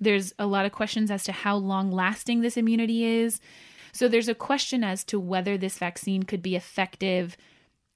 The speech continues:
in preventing illness overall, like whether this should be a vaccine that sort of,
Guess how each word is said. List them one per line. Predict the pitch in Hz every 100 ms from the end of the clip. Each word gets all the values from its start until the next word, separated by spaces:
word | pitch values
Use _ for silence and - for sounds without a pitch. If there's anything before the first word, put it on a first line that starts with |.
| _ _ -
in | 220 208
preventing | - 226 185 180 202 220 220 208 196 -
illness | 196 202 185 185 -
overall, | 196 185 175 175 180 320 392
like | 208 190
whether | 190 196 208
this | 196 202
should | - 185
be | 196
a | 185
vaccine | 175 - - 202 190 185
that | 180 - _ -
sort | - 196
of, | 180 170